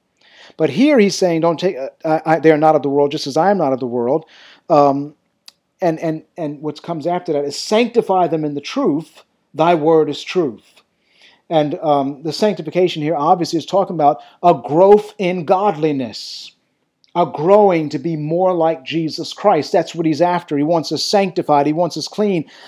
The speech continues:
"Thy word have I hidden in my heart that I might not sin against thee."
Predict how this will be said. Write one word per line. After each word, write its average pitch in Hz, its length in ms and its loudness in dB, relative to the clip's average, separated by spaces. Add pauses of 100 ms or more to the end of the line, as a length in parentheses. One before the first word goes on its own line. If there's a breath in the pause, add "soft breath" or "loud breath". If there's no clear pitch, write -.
"Thy 170 200 2
word 175 500 4
have 156 100 -2
I 156 140 0
hidden 170 280 2
in 156 140 -4
my 147 160 0
heart 170 320 -2
that 151 100 -4
I 147 120 2
might 151 260 -4
not 139 200 -10
sin 196 300 -4
against 143 460 -6
thee." 143 320 -2